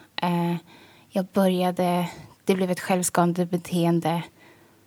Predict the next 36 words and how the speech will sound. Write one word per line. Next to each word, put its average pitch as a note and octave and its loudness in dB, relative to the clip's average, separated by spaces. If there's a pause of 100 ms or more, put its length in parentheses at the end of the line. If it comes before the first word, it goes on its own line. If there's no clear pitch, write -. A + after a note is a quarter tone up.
(140)
som F3+ -2
blev F3 -2
en... F3 -2
o-, F#3 -6 (100)
det, G3 -4 (280)
det - 0
blev F#3 0
en F3+ -2
liksom, F3 -2 (880)
ja, G3+ 4 (200)
på A3 6
grund G3+ 4
av F3 2
att F3 -2
jag F3 0
kände F3 2
att E3+ -4
jag F#3+ 2
hade G3 2
ingen E3+ 0
kontroll. F3 -2 (720)
Jag F#3 -6
behövde F3+ -2
ta F3 -12
kontroll F3 -4
på - -6
någonting. E3 -4 (840)
Och F#3 -4 (220)
det F3+ -2
fick - -6
utlopp - -6
i E3 -2
att - -10
jag F3+ -4
började E3+ -8
kräkas - -10